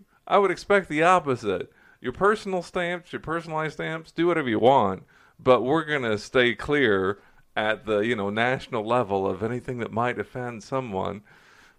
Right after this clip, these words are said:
But it's just the opposite. They're, you know, for the, the official stamps that are printed by the millions,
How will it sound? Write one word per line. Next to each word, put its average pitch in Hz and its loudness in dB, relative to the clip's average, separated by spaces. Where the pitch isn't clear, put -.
But 190 -4
it's 175 -6
just 180 -8
the 190 4
opposite. 165 2
They're, 131 2
you 156 -4
know, 131 -2
for 127 -4
the, 104 -2
the 135 0
official 160 0
stamps 131 -6
that 110 0
are 104 -2
printed 151 -6
by 131 6
the 113 -2
millions, 135 -2